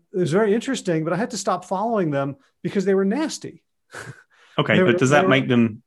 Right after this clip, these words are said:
Speaker 2: that, does that make them incorrect though?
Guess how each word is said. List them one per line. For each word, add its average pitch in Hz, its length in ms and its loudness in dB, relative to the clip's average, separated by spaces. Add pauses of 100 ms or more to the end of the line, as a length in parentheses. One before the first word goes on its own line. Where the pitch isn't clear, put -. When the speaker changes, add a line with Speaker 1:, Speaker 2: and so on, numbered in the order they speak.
Speaker 2:
that, 120 200 0
does 117 180 -2
that 113 200 2
make 110 240 -2
them 101 380 -6 (160)
incorrect 104 480 -2
though? 151 220 0